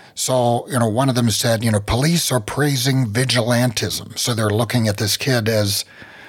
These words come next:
you know, he's a vigilante. He, she shoots this guy, right? He's, so somehow he's doing something wrong.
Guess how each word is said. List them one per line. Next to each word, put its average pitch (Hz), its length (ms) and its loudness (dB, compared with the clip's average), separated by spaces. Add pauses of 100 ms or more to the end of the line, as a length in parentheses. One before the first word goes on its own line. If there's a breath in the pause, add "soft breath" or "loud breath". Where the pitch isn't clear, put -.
(420 loud breath)
you 135 100 0
know, 117 100 2
he's 120 220 0
a 127 80 0
vigilante. 143 720 0
He, 117 260 -6
she 120 260 0
shoots 180 380 0
this 131 180 -2
guy, - 360 -6 (440 loud breath)
right? 120 300 2
He's, 117 340 -2
so 127 200 0
somehow 143 400 2
he's 120 120 -2
doing 123 220 0
something 110 320 -2
wrong. 131 400 0